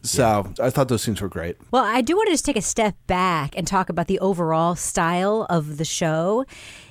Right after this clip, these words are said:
Speaker 2: David Fincher, one of my favorite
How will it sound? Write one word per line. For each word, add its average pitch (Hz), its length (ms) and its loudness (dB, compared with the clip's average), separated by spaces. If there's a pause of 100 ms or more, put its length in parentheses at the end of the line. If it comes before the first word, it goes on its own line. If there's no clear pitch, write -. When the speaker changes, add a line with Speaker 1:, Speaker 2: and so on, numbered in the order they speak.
Speaker 2:
David 277 300 4
Fincher, 220 380 2
one 180 140 0
of 175 60 2
my 165 260 0
favorite 185 1000 2